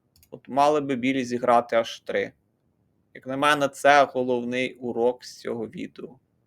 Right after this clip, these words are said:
Є зв'язка, якнайшвидше розв'язуйтеся. Кому сподобалась партія Пола Морфі, ставте лайк, підписуйтесь на мій канал.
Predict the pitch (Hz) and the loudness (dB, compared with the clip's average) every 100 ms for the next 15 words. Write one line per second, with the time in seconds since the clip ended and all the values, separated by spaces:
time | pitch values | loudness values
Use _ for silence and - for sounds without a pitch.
0 | _ _ _ 147 139 135 139 160 185 - | _ _ _ 0 0 2 6 6 4 -8
1 | 226 _ _ _ _ - 135 135 127 - | -14 _ _ _ _ -2 -2 0 -8 -4
2 | 139 - 120 113 110 104 101 - _ _ | -4 -4 -8 -6 -4 -4 -6 -12 _ _
3 | - _ _ _ _ _ _ _ _ _ | -20 _ _ _ _ _ _ _ _ _
4 | _ _ _ _ _ _ _ 170 196 190 | _ _ _ _ _ _ _ -2 0 0
5 | 170 160 170 147 147 143 - - 151 139 | 0 8 8 8 6 4 2 6 6 6
6 | - 135 127 135 127 127 139 156 202 - | 2 0 0 2 2 2 0 -2 -2 -6
7 | 233 220 _ _ - 147 135 123 131 123 | -16 -16 _ _ 0 6 6 4 -2 2
8 | 143 190 190 143 - 151 147 135 123 120 | 2 2 -4 -16 -6 -4 -2 -6 -12 -14
9 | - 123 120 120 123 123 131 165 185 | -12 -8 -8 -6 -6 -4 -4 -4 -6